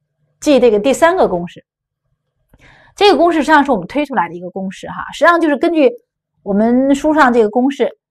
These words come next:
你把这个净利润比净经营资产分子分母同时给它乘个营业收入，那大家可以看，我们就可以得到内涵增长率的一个，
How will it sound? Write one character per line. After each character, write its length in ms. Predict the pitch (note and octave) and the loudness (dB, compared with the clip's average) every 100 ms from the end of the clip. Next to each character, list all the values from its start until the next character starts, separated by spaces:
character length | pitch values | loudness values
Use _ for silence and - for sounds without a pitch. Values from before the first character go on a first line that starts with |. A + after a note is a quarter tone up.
| _ | _
你 100 | - | -2
把 200 | D#4+ A#3+ | 2 2
这 80 | G#3+ | 2
个 100 | C4 | 0
净 320 | B3 - E4 | -2 -2 0
利 80 | D#4+ | 2
润 240 | D#4 D#4 B3 | 4 4 2
比 160 | F#3+ | -4
净 240 | F3 C4+ A#3 | -4 -2 0
经 140 | C4 | -2
营 80 | C4+ | -4
资 100 | C#4 | -6
产 220 | C4 F3+ | -6 -6
分 240 | - E4+ | -6 -6
子 100 | B3+ | -4
分 140 | G#3 C#4 | -4 -4
母 220 | A3+ - _ _ _ _ | -4 -6 _ _ _ _
同 240 | - B3 | -2 0
时 200 | E4+ C#4+ | 0 0
给 80 | A#3 | 0
它 100 | F#3+ | -4
乘 240 | F3 E3 | -10 -8
个 80 | G3+ | -6
营 160 | G3+ G3+ | -6 -6
业 140 | G#3+ | -6
收 160 | G#3 G#3+ | -6 -6
入， 180 | G3+ - _ _ _ | -6 -10 _ _ _
那 80 | C4 | -2
大 120 | C4 | 2
家 80 | C4+ | 2
可 120 | C#4+ | 2
以 100 | C#4 | 0
看， 180 | A#3 B3+ | 2 2
我 60 | G3 | 2
们 100 | G3 | 2
就 80 | A3+ | 0
可 140 | B3 | 2
以 60 | A3+ | -2
得 120 | F3+ | 2
到 200 | G3+ F3+ - _ _ _ _ _ _ _ _ _ | 2 2 -2 _ _ _ _ _ _ _ _ _
内 280 | C#4+ F4 C#4+ | 0 2 2
涵 340 | A#3+ E3+ F#3+ | 0 -6 -6
增 200 | G3 A#3+ | -2 0
长 200 | A#3 E3+ | 0 -2
率 120 | G3 F#3+ | -2 -4
的 80 | |
一 120 | F3+ | -6
个， 120 | F3+ | -8